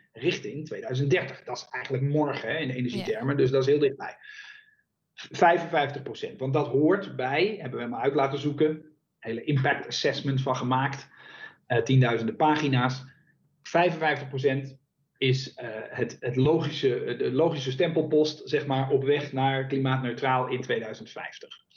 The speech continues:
Speaker 1: Dat was alweer wat ingewikkelder, want het is dichterbij. Er zijn er alweer wat meer landen die de wen-, wenkbrauwen optrekken en zeggen, "Hmm."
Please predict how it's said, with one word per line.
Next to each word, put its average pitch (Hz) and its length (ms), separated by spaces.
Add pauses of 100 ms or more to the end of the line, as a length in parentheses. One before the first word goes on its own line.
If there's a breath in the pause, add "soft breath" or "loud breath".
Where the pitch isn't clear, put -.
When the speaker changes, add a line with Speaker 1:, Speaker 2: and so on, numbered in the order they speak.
(520 loud breath)
Speaker 1:
Dat 175 260
was - 180
alweer 131 280
wat 165 140
ingewikkelder, 185 680
want 127 280
het - 120
is 110 120
dichterbij. 117 720
Er 113 80
zijn 123 180
er 131 60
alweer 143 260
wat 156 120
meer 190 180
landen 131 320
die 127 120
de 127 80
wen-, 135 300
wenkbrauwen 123 580
optrekken 123 460
en 123 60
zeggen, 123 220
"Hmm." 123 420